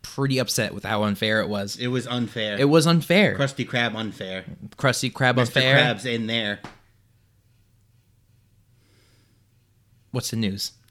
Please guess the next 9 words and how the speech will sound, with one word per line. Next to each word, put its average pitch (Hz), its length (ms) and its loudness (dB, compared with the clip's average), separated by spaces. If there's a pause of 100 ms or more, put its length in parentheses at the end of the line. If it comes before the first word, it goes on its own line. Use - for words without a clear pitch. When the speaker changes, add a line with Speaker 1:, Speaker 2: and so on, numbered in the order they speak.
(1300)
Speaker 2:
One. 98 400 -10 (180)
Speaker 1:
One? 110 440 0 (1400)
Are - 40 -4
you 220 80 0
sure 480 200 6
it 415 60 6
was 359 120 2
one? 381 360 -2
Speaker 2:
Yeah. 151 200 -4